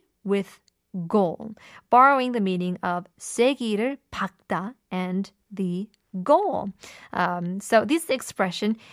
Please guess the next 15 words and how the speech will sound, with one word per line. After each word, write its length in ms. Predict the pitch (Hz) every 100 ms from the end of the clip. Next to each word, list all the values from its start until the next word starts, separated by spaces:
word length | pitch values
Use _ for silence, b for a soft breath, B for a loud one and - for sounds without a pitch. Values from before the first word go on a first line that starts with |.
| B -
쐐기를 540 | - 392 349 349 330
박다, 680 | - 208 - - 185 208 226
meaning, 360 | 196 185 185 B B B
uh, 140 | - - - -
to 240 | - 214 -
hold 520 | _ - 359 392 392 392 -
something 840 | - - - 254 269 262 262 254 214 _
tight, 580 | - - 269 208 285 - _
so 300 | - - 185
nothing 400 | 190 208 214 170
bad 360 | 196 202 233 247
happens 640 | 208 190 - 185 180 185 b b -
in 180 | 202 180
the 60 |
future 640 | - 277 359 - 180 208